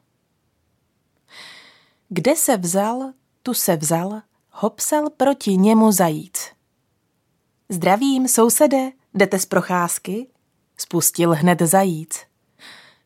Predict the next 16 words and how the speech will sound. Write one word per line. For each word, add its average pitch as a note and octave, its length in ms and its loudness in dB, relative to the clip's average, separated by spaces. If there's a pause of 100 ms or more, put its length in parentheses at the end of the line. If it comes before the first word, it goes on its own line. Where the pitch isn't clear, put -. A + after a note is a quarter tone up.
V - 60 -20
tom D4 200 0
si D4+ 180 0
všiml B3+ 380 0
jablíčka A3+ 680 0
na A3+ 120 4
ježkových G#3 680 0
zádech. F3+ 720 2 (840)
„Ale A3+ 500 2 (580)
co F#3+ 120 0
si G#3 140 4
to A#3 160 6
nesete, A#3 520 6 (180)
sousede, G#3+ 580 4
za F#3+ 180 4
ozdobu?“ A3 680 4